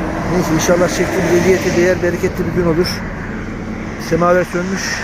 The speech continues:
Ateş de dayanmıyor. Şuna dedim attım, semaveri dedim attım, arabaya geçiyorum. Allah bereket versin, bu müşterim daha bereket.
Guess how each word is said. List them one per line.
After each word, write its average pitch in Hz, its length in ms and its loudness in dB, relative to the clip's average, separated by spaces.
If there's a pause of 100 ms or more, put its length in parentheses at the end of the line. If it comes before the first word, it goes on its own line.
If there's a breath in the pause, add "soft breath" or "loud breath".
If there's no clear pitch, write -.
(2750)
Ateş 170 240 -6
de 156 100 -4
dayanmıyor. 139 400 -2 (1300)
Şuna 160 100 -4
dedim 156 300 -2
attım, 156 260 -6
semaveri 160 320 4
dedim 143 260 -2
attım, 165 200 -4
arabaya 160 340 4
geçiyorum. 147 320 0 (3250)
Allah 165 220 2
bereket 165 300 0
versin, 160 260 0
bu 185 40 2
müşterim 156 460 2
daha - 160 2
bereket. - 300 0